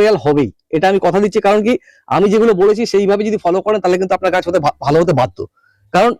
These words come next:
এইসব গাছে কিছু লাগে না, শুধু কেয়ারিংটা অনেক বেশি লাগে না, সঠিক সময় গাছটা বসাতে হয়। সঠিক সময়টা কোনটা? আমি কিন্তু গাছ বসিয়েছি অক্টোবর মাসে, তো অক্টোবর মাসে যদি আপনার গাছ বসান, তাহলে কিন্তু সেই সময় গরমের সময় গাছটা কিন্তু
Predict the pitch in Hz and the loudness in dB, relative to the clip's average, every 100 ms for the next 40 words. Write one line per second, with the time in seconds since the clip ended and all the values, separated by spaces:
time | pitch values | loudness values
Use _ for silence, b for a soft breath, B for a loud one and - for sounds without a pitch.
0 | _ _ - 214 - 233 233 247 247 254 | _ _ -2 0 0 0 0 -2 -2 0
1 | 196 139 117 202 240 240 _ b b b | 0 0 -2 0 0 -2 _ b b b
2 | 202 226 247 254 254 - _ 170 233 262 | 2 2 2 2 0 -2 _ -2 0 0
3 | 208 208 208 185 208 - _ - 196 202 | -2 0 0 0 -2 -4 _ -6 -2 -2
4 | - 220 233 190 - 175 147 123 101 - | -2 0 0 0 0 0 0 -2 -6 -8
5 | _ - 156 208 - 240 233 247 226 214 | _ -8 -2 -2 0 0 2 0 0 0
6 | 233 233 185 202 202 175 180 196 190 - | 0 0 0 0 0 0 0 0 -2 -4
7 | 185 - 196 139 113 - - B B 156 | -6 0 0 0 -2 -8 -16 B B -2
8 | 165 226 226 226 240 226 214 165 170 165 | 0 0 0 0 0 0 -2 -2 -2 0
9 | 220 196 190 190 - 214 226 147 147 202 | -2 0 0 0 -2 -2 -2 -2 0 0
10 | 202 214 175 170 196 202 | -2 -2 -2 -2 0 2